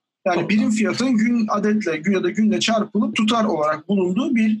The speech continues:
Speaker 1: bölüm var. Toplamda bir, iki, üç, dört, beş bölümden, beş dik satırdan oluşuyor bizim teklifimiz ve kurulumu böyle. Şimdi fotoğraf, birincisi fotoğraf çekimi. Biz bunu gün olarak,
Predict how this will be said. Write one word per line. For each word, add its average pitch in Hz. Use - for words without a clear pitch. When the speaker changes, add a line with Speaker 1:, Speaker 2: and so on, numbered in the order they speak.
Speaker 1:
bölüm 175
var. 143
Toplamda 214
bir, 214
iki, 214
üç, 214
dört, 214
beş 214
bölümden, 180
beş 214
dik 214
satırdan 180
oluşuyor 131
bizim 127
teklifimiz 214
ve 214
kurulumu 214
böyle. 202
Şimdi 233
fotoğraf, 233
birincisi 220
fotoğraf 220
çekimi. -
Biz 233
bunu 214
gün 240
olarak, 160